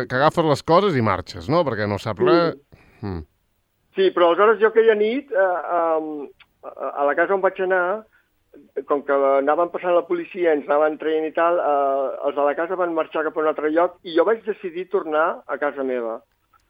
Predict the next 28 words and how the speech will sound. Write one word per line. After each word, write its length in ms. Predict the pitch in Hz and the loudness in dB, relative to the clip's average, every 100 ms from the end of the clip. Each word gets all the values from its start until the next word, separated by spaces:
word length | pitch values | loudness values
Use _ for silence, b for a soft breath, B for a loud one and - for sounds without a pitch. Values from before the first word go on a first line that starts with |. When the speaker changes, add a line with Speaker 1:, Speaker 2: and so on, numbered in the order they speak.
| - | -8
Speaker 1:
I, 80 | 120 | -8
i 80 | - | -2
Speaker 2:
Eh, 160 | 143 | 2
Speaker 1:
va 80 | - 139 | 2 2
Speaker 2:
amb 160 | 143 | 0
un 80 | 156 | 0
altre 180 | 156 156 | 2 0
amic, 380 | 160 175 196 - | 2 0 0 -2
amb 220 | 151 160 | 0 0
un 100 | 170 | 0
amic 240 | 180 190 175 | 0 0 2
de 120 | 196 | 2
Toloque, 560 | 175 160 160 147 131 117 | 2 -2 -4 -4 -6 -4
que 100 | 143 | -6
també 220 | 151 160 | -6 0
va 160 | 170 156 | 0 0
deci-, 280 | 143 - 160 | -4 -10 -6
bueno, 340 | 139 156 143 113 120 | 0 2 2 0 -2
aquest 320 | 143 151 180 | 0 -2 -2
és 140 | 160 | -8
que 100 | 147 | -8
simplement 540 | - 139 147 143 156 165 131 | -10 -4 -2 0 -2 -4 -4
va 140 | 135 135 | 0 0
haver 200 | 139 139 | 2 2
de 60 | 135 | 2
marxar, 680 | 139 131 - 135 143 170 170 b b b b - | -2 -4 -4 0 0 -2 -4 b b b b -16
eh, 80 | - | -6
per 180 | 143 | -6